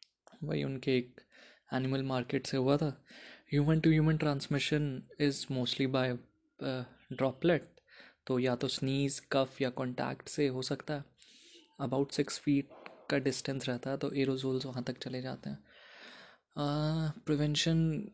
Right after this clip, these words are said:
स्ट्रैटेजी वही है, दो गज की दूरी, मास्क है ज़रूरी, और धोएं हाथ बार बार।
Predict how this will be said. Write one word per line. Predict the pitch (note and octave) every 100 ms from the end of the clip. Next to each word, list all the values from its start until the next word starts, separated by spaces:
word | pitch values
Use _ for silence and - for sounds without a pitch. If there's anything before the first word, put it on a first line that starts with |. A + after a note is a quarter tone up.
| -
स्ट्रैटेजी | - - C#3 C#3 D3 D3
वही | C#3 C#3 D#3+
है, | D#3
दो | C#3+ C#3+
गज | C#3 C#3
की | -
दूरी, | C#3+ C#3+ D3
मास्क | C#3+ B2+ C3 -
है | C#3+
ज़रूरी, | C#3 C3+ C3+ E3 D#3 B2+ - - -
और | C3+ C3+ C3+
धोएं | C3 C3 C3+ B2+ - _
हाथ | - B2 C3+ - - _ C#3
बार | C3+ C3
बार। | D3 D#3+